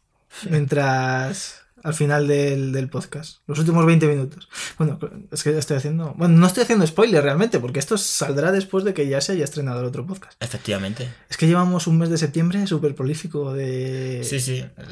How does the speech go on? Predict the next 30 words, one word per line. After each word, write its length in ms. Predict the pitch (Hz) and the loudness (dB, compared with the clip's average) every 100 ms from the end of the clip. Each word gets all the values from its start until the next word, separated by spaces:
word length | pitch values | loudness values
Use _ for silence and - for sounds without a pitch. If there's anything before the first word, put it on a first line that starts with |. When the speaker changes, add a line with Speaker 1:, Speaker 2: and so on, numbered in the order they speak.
| - | -6
Speaker 2:
La 220 | 110 131 | -2 0
gente, 420 | 151 151 165 - - | 0 -2 -2 -4 -4
esto 440 | 135 - 170 156 | -4 2 4 4
estamos 260 | 151 156 143 | 2 -2 -2
hablando 180 | 143 139 | -2 -2
Cristian 240 | 139 131 | -2 -2
y 40 | |
yo 40 | 139 | 0
ahora, 80 | 156 | 0
es, 60 | |
es 180 | - 127 | 0 -2
metapodcast, 580 | 143 123 - 143 - 98 | -2 -2 -2 -4 -4 -2
no 80 | 120 | 0
lo 40 | |
estáis 200 | 127 143 | 0 0
entendiendo 380 | 139 160 180 160 | 2 4 4 2
Speaker 1:
Claro. 140 | - - - - _ | -4 -12 -14 -18 _
Speaker 2:
porque 220 | 143 131 | -2 0
no 140 | 123 143 | 4 4
ubicáis 540 | 143 135 127 135 127 120 | 6 4 4 4 4 2
lo 80 | |
que 80 | 120 | 0
ocurre, 460 | 113 139 123 117 104 | -2 2 2 2 -2
claro, 260 | 147 123 | -2 -2
otros 340 | 110 127 127 135 | -4 -2 -2 2
Speaker 1:
Claro, 240 | 190 185 - | 2 2 0
ahora 220 | 165 185 | 4 6
mismo 320 | 202 202 220 | 6 4 4
es, 460 | 190 196 202 - - - _ _ _ _ _ _ _ - | 2 2 0 -4 -8 -18 _ _ _ _ _ _ _ -2
eh, 680 | 147 143 139 139 135 131 | 2 2 2 2 0 -2